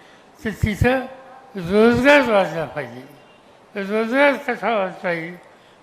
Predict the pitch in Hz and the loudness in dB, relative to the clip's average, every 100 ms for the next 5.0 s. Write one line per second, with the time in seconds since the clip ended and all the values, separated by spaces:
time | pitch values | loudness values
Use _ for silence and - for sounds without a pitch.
0 | _ 208 208 196 254 269 254 220 214 185 | _ 2 2 2 0 2 0 0 0 0
1 | 160 160 143 151 139 143 147 - _ _ | -2 -8 -10 -10 -12 -16 -20 -20 _ _
2 | _ _ - 240 214 208 202 247 247 247 | _ _ -10 -4 0 0 0 -2 -2 -2
3 | 247 208 220 214 254 233 202 185 208 240 | -2 0 -2 -2 -6 -2 0 0 -2 -4
4 | 233 - 233 220 196 196 - 175 175 165 | -6 -8 -12 -10 -12 -10 -8 -8 -6 -10